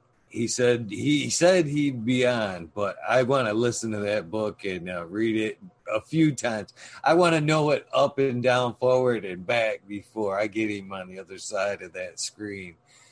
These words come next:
'cause I have too much respect for him to sit here and, uh, you know, babble on like an idiot about the subject and have him, you know, kind of. So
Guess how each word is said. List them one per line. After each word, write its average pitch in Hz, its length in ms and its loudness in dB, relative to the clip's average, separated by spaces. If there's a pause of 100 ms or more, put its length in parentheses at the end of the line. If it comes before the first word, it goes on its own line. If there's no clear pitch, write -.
(160)
'cause 113 220 -4
I 107 120 0
have 110 260 -2
too 113 140 -4
much 104 280 -6
respect 95 500 -6
for 87 320 -10
him 85 180 -18
to 87 120 -10
sit 101 260 -8
here 90 260 -12
and, 80 140 -18
uh, 73 120 -16 (360)
you 98 80 -10
know, 82 240 -10 (280)
babble 95 440 -4
on 90 240 -6
like 87 220 -8
an 80 120 -10
idiot 87 380 -8
about 85 400 -8
the 82 80 -20
subject 78 580 -12
and 73 120 -20
have 85 220 -12
him, 78 220 -12
you 71 120 -20
know, 69 100 -20 (280)
kind 80 180 -14
of. 73 120 -20 (560)
So 143 380 0